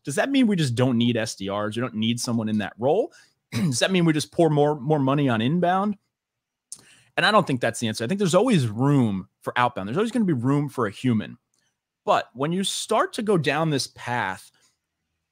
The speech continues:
of everything that the human does starts to be affected or automated or em-, em-,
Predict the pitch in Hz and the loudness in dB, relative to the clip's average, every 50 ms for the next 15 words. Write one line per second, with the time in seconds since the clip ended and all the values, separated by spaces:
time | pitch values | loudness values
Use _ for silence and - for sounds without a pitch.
0 | _ _ 147 147 147 - - 202 226 - 349 339 254 - - 226 214 208 196 180 | _ _ -2 -2 -2 0 0 0 2 2 0 0 0 0 -2 -2 0 2 0 0
1 | - - - 123 - - 147 160 165 160 143 117 107 104 113 110 120 139 160 151 | 0 0 -2 -2 -2 0 0 0 2 2 2 0 0 0 0 0 2 0 0 -2
2 | - - - 143 147 - - - - - 127 107 - 139 143 123 - - - 143 | -4 0 0 0 0 0 -2 -6 -8 -8 -10 -4 -2 0 0 0 -2 -2 0 0
3 | 135 - - - 143 139 120 110 - - - 110 117 127 131 131 127 131 127 127 | 0 0 0 -2 0 0 0 -2 -4 -4 -2 0 2 2 2 0 -2 -2 -2 -2
4 | 127 131 120 110 101 101 - - 107 123 135 123 - - - 123 - 110 | -2 -2 -2 -2 -4 -6 -8 -6 -4 -4 -4 -4 -6 -6 -4 -2 -2 -2